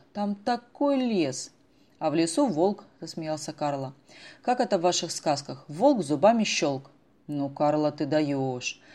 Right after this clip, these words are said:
закричала Дашка. «Я молодец? Ещё бы! Как солёный огурец?» «Карло, откуда ты всё знаешь?» — поразилась Даша. «Откуда? От верблюда!»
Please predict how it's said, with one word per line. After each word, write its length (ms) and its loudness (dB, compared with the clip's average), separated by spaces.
закричала 540 -4
Дашка. 420 -6
«Я 180 0
молодец? 540 2
Ещё 560 -2
бы! 200 -12
Как 140 -6
солёный 320 4
огурец?» 480 0
«Карло, 500 -4
откуда 360 -2
ты 140 0
всё 180 2
знаешь?» — 520 0
поразилась 420 -4
Даша. 380 -8
«Откуда? 600 -2
От 180 -2
верблюда!» 680 2